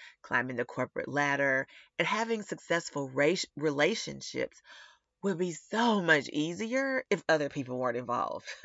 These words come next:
<laughs> right? If you could do that all by yourself, but we know that is not possible. So the next best thing is having your own set of standard operating practices that make navigating those people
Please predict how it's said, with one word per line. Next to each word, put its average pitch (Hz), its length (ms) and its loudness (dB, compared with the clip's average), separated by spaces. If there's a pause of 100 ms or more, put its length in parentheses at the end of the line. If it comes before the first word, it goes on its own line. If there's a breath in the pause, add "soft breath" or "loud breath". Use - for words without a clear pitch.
(160)
<laughs> - 300 -12
right? 156 280 8
If 170 140 0
you 190 100 -2
could 131 160 -2
do 139 80 -2
that 139 140 4
all 127 100 0
by 110 160 0
yourself, 107 480 -2
but 135 160 4
we 151 100 0
know 120 320 -2 (140)
that 131 320 -2
is 117 120 -10
not 85 220 -2 (400 loud breath)
possible. - 680 2 (540 loud breath)
So - 260 8 (260)
the 165 80 0
next 180 280 2
best 156 200 4 (160)
thing 185 480 0
is 156 120 -2
having 175 440 -4
your 160 260 0
own 202 360 0
set 175 320 2 (100)
of 143 440 4 (180 soft breath)
standard 180 600 -2
operating 175 480 2
practices 180 840 -4 (300 loud breath)
that 170 180 0
make 156 280 2
navigating 151 640 2
those 139 280 2
people 135 560 -2